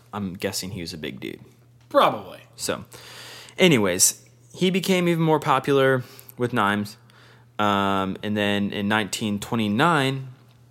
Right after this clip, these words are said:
Speaker 1: Villaplan moved to Racing Club de Paris.
Speaker 2: Oh, yeah. Racing Club de Paris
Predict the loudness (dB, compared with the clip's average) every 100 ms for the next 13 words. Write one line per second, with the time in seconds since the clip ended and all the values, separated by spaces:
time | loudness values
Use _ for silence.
0 | _ _ -12 -2 0 0 2 2 2 0
1 | -2 -2 -2 -2 -6 0 4 4 2 -4
2 | 0 2 0 -4 -8 -8 -8 -6 -2 -2
3 | -2 -10 0 2 4 2 -2 -6 -18 -20
4 | -20 -20 -2 2 2 0 -2 0 0 -2
5 | -2 -2 -2 -2 -6